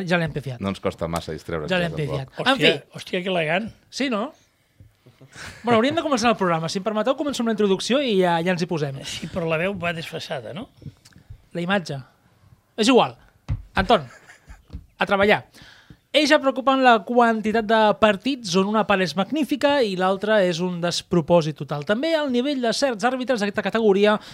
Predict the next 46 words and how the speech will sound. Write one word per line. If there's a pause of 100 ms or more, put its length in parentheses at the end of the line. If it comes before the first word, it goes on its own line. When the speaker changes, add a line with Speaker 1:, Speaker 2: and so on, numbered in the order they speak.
(140)
Speaker 1:
que
sovint
et
fan
plantejar
si
són
àrbitres (160)
o
són
gent
que
troben
pel
carrer, (480)
d'allí
de, (260)
d'on
es
juga, (500)
el
vesteixen
de
fosforito,
li
posen
un
xilot
a
la
boca
i
vinga, (500)
carril,
que
s'ha
de (380)
xiular
un
partit. (400)
Força
gent
coincideix (100)
en
que
la